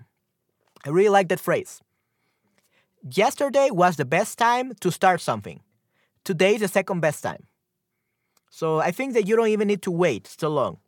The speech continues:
until Monday. You can start today. Pueden empezar hoy, definitivamente. So yeah, you can start anytime. Now, today is the day to start. Hoy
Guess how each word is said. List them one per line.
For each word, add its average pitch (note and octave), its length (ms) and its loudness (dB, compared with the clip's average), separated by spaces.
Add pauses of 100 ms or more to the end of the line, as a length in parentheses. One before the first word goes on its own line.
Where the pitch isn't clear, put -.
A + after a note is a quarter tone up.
(280)
until D3 580 -2
Monday. C3+ 360 -2
You C#3+ 160 -6
can F3+ 180 -2
start F#3 360 -2
today. C3+ 380 -4 (640)
Pueden F3 260 2
empezar F#3+ 600 0 (120)
hoy, C#3 300 0 (460)
definitivamente. B2+ 840 -8 (580)
So - 140 -8
yeah, D#3 160 0
you E3 160 0
can A3 180 -2
start G#3 320 0
anytime. D3+ 580 -2 (440)
Now, F3 600 4
today F3 440 -2
is D3 60 0
the C3 100 -4
day C#3+ 160 -4
to C#3 140 -8
start. - 400 -10 (500)
Hoy G3+ 400 2